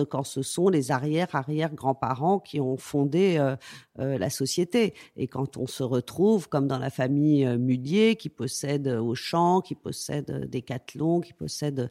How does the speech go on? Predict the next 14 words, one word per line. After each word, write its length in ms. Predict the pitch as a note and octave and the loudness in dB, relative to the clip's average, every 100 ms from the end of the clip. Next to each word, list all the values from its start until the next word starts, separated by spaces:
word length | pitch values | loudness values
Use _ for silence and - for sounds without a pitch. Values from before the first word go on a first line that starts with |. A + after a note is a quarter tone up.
| - - - | -8 -20 -12
toute 220 | F#3+ - | -8 -2
une 120 | F3 | -2
kyrielle, 520 | D#3 D3 D3+ E3+ E3+ | 0 2 4 4 4
euh, 120 | D3+ C3+ | 4 4
d'enseignes 600 | C#3 C#3+ - G3 A3+ A3 | 2 0 0 2 4 4
et 80 | D#3+ | 2
qui 120 | - | -2
sont 240 | - C#3+ | -6 0
maintenant, 580 | D3 B2+ - E3 F3 D#3 | 0 0 -2 -2 0 0
euh, 140 | C#3 A#2+ - - _ | 0 -2 -8 -20 _
mille 280 | F3 A#3+ F#3 | 6 6 6
cinq 260 | - G3+ | 4 4
cents, 540 | G3 - G#3+ G#3 F3+ D#3 | 4 2 4 6 6 6
euh, 200 | C#3+ | 4